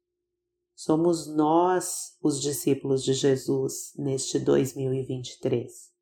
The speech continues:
E o milagre da multiplicação dos pães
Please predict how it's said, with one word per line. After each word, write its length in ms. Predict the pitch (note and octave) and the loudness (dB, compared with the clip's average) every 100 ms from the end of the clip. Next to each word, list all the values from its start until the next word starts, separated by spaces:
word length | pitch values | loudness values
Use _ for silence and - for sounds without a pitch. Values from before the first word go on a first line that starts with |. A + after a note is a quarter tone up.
| _ _ _ _ _ _ _ _ _ - | _ _ _ _ _ _ _ _ _ -2
E 100 | D3+ | 4
o 60 | D3+ | 6
milagre 500 | D3 C#3 C3+ C#3 C3+ | 6 6 4 4 2
da 140 | C#3 | 2
multiplicação 840 | C#3 C#3 - D#3 D#3+ C3+ - C3+ | 2 0 -2 -6 -2 -2 -2 -2
dos 220 | C3 C3 - | -2 -4 -2
pães 540 | C#3 C3+ E3 G#3 | 2 4 4 0